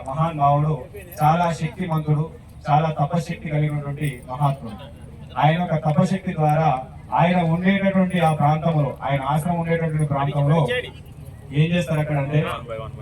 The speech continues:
చుట్టూ ఆయన మొత్తం భూమండలం అంతా కూడా కరువు కాటకాలు ఉన్న సందర్భంలో కూడా ఆయన ఆశ్రమం ఉండేటువంటి ప్రాంతంలో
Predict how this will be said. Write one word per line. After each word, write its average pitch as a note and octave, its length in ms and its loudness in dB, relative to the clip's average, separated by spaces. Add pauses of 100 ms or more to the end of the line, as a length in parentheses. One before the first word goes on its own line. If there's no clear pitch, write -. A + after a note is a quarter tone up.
(680)
చుట్టూ F#3+ 360 0
ఆయన D#3 320 2
మొత్తం D3+ 240 -4
భూమండలం F#3 460 2
అంతా F#3 180 -2
కూడా F3+ 160 0
కరువు F3+ 280 0
కాటకాలు F3+ 460 0 (100)
ఉన్న E3+ 160 -4
సందర్భంలో D#3+ 680 -2
కూడా D3+ 180 2 (280)
ఆయన D3 200 0
ఆశ్రమం F3+ 480 0
ఉండేటువంటి E3+ 400 -2
ప్రాంతంలో D#3 560 2